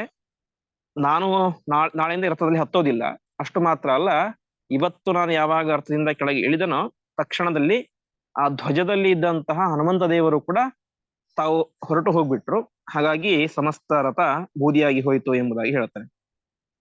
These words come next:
ಹೀಗೆ ಆ ಮಹಾಭಾರತ ಯುದ್ಧದಲ್ಲಂತೂ ವಿಶೇಷವಾಗಿ <clears throat>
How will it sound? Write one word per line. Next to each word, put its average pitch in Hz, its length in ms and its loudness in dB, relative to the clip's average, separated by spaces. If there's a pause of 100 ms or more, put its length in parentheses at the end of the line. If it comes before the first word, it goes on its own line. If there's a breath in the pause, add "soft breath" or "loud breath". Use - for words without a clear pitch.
(100)
ಹೀಗೆ 135 280 0 (600)
ಆ 131 80 -2
ಮಹಾಭಾರತ 139 560 0
ಯುದ್ಧದಲ್ಲಂತೂ 135 680 0
ವಿಶೇಷವಾಗಿ 151 1000 0
<clears throat> 196 300 -2